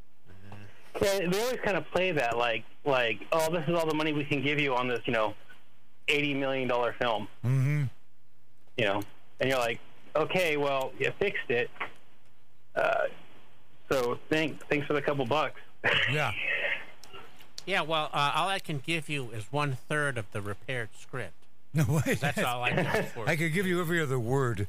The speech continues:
Speaker 2: <laughs> You can figure it out.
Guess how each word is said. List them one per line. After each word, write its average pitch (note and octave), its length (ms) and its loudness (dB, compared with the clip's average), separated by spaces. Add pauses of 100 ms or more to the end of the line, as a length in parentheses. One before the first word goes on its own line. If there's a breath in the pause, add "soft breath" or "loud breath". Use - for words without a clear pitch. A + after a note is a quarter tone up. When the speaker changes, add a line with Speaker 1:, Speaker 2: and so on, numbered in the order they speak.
(120)
Speaker 2:
<laughs> - 1700 -4
You E3 120 2
can C3 160 0
figure B2+ 280 2
it A#2+ 80 4
out. A#2 220 2